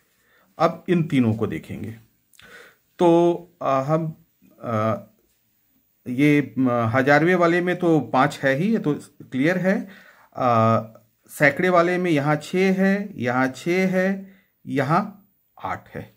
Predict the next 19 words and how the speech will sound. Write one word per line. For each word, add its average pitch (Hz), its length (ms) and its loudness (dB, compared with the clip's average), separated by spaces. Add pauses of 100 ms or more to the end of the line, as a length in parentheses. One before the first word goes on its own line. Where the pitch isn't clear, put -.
(480)
यानी, 139 600 0 (1000)
आ, 104 320 0
ये 131 200 0
बड़ी 120 260 2
संख्या 160 440 2
है। 160 380 -2 (720)
तो 127 120 -2
हम 139 380 -4
इन 180 180 6
दोनों 202 280 4
को 196 120 2
देखेंगे 185 420 0
अब, 214 280 -4
इन 156 180 2
दोनों 165 240 2
में 190 160 2
छोटी 160 300 -2
कौन 98 280 -4
है। - 300 -14